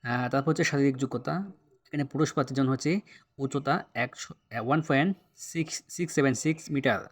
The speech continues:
মানে পাঁচ ফিট সিক্স ইঞ্চি। পাঁচ ফিট ছয় ইঞ্চি হতে হবে। ক্ষুদ্র নৃগোষ্ঠী ও অন্যান্য সম্প্রদায়ের ক্ষেত্রে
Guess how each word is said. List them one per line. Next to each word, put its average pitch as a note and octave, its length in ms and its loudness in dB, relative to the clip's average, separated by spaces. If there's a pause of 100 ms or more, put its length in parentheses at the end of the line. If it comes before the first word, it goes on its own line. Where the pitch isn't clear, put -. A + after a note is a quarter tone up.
মানে D3+ 120 0 (200)
পাঁচ C3+ 380 2
ফিট F#3 220 -6 (500)
সিক্স - 300 -8
ইঞ্চি। A2 320 -2 (520)
পাঁচ C3+ 240 4 (140)
ফিট F#3 180 0 (200)
ছয় C#3+ 200 2
ইঞ্চি C#3 340 2
হতে - 280 -8
হবে। A2 220 -2 (240)
ক্ষুদ্র E3 300 4
নৃগোষ্ঠী C#3+ 480 4
ও D3 120 4
অন্যান্য C#3+ 340 2
সম্প্রদায়ের C#3 380 0
ক্ষেত্রে F#3+ 320 0